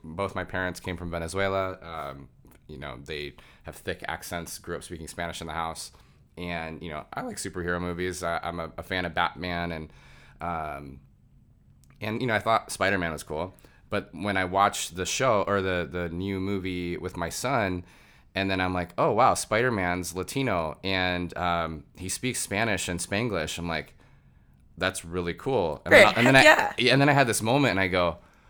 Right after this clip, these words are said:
Speaker 1: "Holy shit, like, I never knew that I needed a Spanish superhero." Like, it just never occurred to me. I was never like, "Oh, man, there needs to be a Latino superhero out there, like,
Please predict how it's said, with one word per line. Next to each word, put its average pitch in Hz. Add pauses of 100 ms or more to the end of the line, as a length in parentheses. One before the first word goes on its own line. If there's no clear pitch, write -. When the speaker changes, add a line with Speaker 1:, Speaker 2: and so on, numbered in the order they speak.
(220)
Speaker 1:
"Holy 135
shit, 131
like, 101 (480)
I -
never 107
knew 95
that 95
I 101
needed 98
a 87
Spanish 90
superhero." 87
Like, -
it 110
just 107
never 107
occurred 98
to -
me. 92
I -
was 98
never 104
like, 90
"Oh, 117
man, 101
there 107
needs 110
to 101
be 98
a 92
Latino 95
superhero 87
out 82
there, 82
like, 80